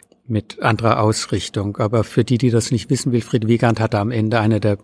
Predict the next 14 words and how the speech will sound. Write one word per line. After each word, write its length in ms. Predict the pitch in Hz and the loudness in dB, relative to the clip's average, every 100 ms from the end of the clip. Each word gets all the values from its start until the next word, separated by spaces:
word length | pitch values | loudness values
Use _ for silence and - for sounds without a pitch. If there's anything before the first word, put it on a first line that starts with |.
| _ _ | _ _
bedeutendsten 640 | - 117 110 123 - - | -2 2 2 0 -6 -6
Fotoausstellungen 1080 | - 120 120 107 98 - - 101 95 95 92 - _ - - - - | -2 -2 0 -2 -2 -4 -2 -2 -2 -4 -8 -14 _ -20 -20 -20 0
Deutschlands. 760 | 120 123 - 127 120 123 - | 2 2 2 0 0 -2 -4
Die 200 | 117 110 | 0 0
ist 300 | 123 - - | 0 -6 -8
vom 280 | - - 98 | -6 -4 -4
Städel 500 | - - 107 107 104 | -4 0 0 2 0
halb 220 | 104 - | 0 0
angekauft 600 | 110 110 120 110 104 - | 0 2 0 0 0 0
worden, 240 | 107 104 98 | -4 -2 -2
halb 240 | 101 - | -4 -2
hat 160 | 104 - | -4 -4
er 60 | |
sie 160 | 92 - | -6 -10